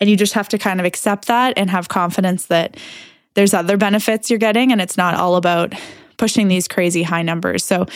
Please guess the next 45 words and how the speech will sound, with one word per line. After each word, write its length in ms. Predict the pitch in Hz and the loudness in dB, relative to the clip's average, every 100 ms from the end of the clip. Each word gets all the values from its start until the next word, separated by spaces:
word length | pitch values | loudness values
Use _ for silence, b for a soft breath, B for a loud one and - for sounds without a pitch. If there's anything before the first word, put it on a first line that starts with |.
| B - | B -2
I 40 | |
didn't 200 | 208 240 | 2 2
have 160 | 226 202 | 2 0
a 40 | |
single 400 | 196 233 220 196 | 0 2 4 4
workout 340 | 185 202 196 180 | 2 2 0 -2
in 100 | 175 | -2
Flagstaff 600 | 190 196 190 180 165 - | 0 0 0 -2 -2 -2
where 80 | 170 | -2
I 20 | |
was 140 | 180 | 0
like, 200 | 92 190 B B B B | 0 -4 B B B B
"Wow, 280 | 220 269 247 | 2 2 4
that 160 | 202 196 | 2 2
was 160 | 208 | 4
really 180 | 214 220 | 4 4
good. 260 | 226 254 214 | 4 2 2
I 140 | 190 | 0
can 180 | 185 214 | 0 2
go 120 | 202 | 4
into 180 | 202 202 | 4 2
these 220 | 214 196 | 2 2
<laughs> 100 | - | 2
races 420 | 262 233 - 190 190 | 4 4 2 0 2
and 80 | 190 | 2
hold 280 | 196 190 | 2 2
this 220 | 185 220 - | 0 -2 -2
power." 460 | 220 233 190 165 | 0 2 2 0
It 100 | 170 | 0
was 240 | 190 185 - B B B | 0 0 -2 B B B
just 180 | - 196 | -4 0
like, 320 | 190 185 - _ - | 2 0 -4 _ -2
"Okay, 360 | 285 285 277 240 | 0 2 2 2
that 180 | 240 233 | 2 2
was 160 | 247 | 0
kind 240 | - 240 233 | 0 2 4
of 60 | |
underwhelming," 800 | 233 220 208 196 196 196 196 196 | 4 2 2 2 2 4 4 4
but 320 | 190 185 180 B B B B B | 2 2 0 B B B B B
because 500 | 214 208 220 214 196 | -2 0 2 2 2
we're 140 | 190 196 | 2 0
so 360 | - 214 226 | 0 2 2
high 300 | 214 202 190 | 2 2 2
up, 360 | 180 165 - - B B B - | 2 0 -4 -6 B B B -2
um, 480 | 180 165 165 - | 0 0 -4 -6